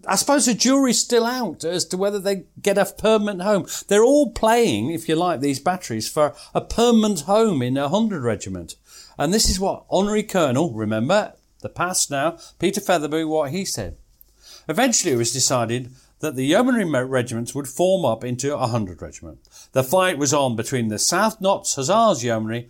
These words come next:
and the Sussex Yeomanry, which was already in hundred Regiment. But the Sussex Regiment weren't terribly well recruited,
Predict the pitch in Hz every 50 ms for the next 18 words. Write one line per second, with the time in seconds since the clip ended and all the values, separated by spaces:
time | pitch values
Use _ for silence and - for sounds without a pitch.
0 | _ _ - 240 240 254 247 - - 175 - - 123 - - - 120 113 107 101
1 | 95 92 87 80 - _ - - - - 139 135 - 147 135 135 160 170 175 170
2 | 196 277 269 254 262 151 92 - - - _ _ _ _ _ - 113 107 104 104
3 | - _ _ - 123 113 101 92 85 98 95 87 - - 90 76 - _ - -
4 | - - - - - - 202 226 220 - - 277 277 - 285 254 - - 180 151
5 | 120 107 113 139 175 190 175 180 196 208 220 - - - 151 131 120 117 120 131
6 | 135 131 117 104 98 92 101 131 131 - - 240 269 254 254 - 101 - -